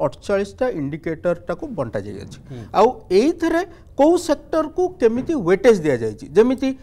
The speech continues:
Speaker 1: ସ-, ଏ, ଶିକ୍ଷା, ସ୍ୱାସ୍ଥ୍ୟ ଏମାନଙ୍କୁ ତିରିଶ ପରସେଣ୍ଟ ୱେଟେଜ ଦିଆଯାଇଛି।
Speaker 2: ହୁଁ।
Speaker 1: ଆପଣଙ୍କ ଫାଇନାନ୍ସିଆଲ ଇନକ୍ଲୁଜନ ହଉ କିମ୍ବା ଏଗ୍ରିକଲଚର ହଉ ତାଙ୍କୁ ଟିକେ କମ୍ ୱେଟେଜ ଦିଆଯାଇଛି,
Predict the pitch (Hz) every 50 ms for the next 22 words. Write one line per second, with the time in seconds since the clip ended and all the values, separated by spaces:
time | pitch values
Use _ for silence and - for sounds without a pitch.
0 | - - - - - - - - - - - - 190 190 190 185 185 185 - 269
1 | 269 - - 285 294 294 294 294 302 294 - - - - 247 - - - 202 208
2 | - - - - 294 285 285 196 226 214 214 240 262 262 262 277 269 - 311 -
3 | - - 320 359 359 - - - 240 196 - 196 180 151 143 123 135 117 104 110
4 | 107 107 107 101 95 - - - 156 147 120 98 - - - 175 190 - 220 220
5 | 220 247 240 208 - 240 240 247 254 247 269 262 262 240 233 220 254 262 262 220
6 | 262 269 262 226 233 269 277 277 277 - - 254 226 233 226 214 202 247 247 262
7 | 254 247 269 262 277 277 - 262 247 - 294 285 - - 294 - 294 285 - 262
8 | 254 247 233 220 196 - 196 180 156 156 139 135 135 123 127 131 277